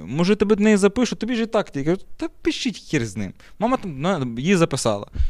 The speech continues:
Я реально не хворів, не звертався ні до яких лікарів.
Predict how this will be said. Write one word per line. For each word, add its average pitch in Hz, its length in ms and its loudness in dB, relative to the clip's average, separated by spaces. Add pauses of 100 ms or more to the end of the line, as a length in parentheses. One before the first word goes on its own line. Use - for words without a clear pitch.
(100)
Я 131 100 0
реально 185 220 4
не 147 120 4
хворів, 143 420 4
не 123 160 2
звертався 143 440 0
ні 131 40 -6
до 135 40 -4
яких 135 200 -6
лікарів. 120 380 -4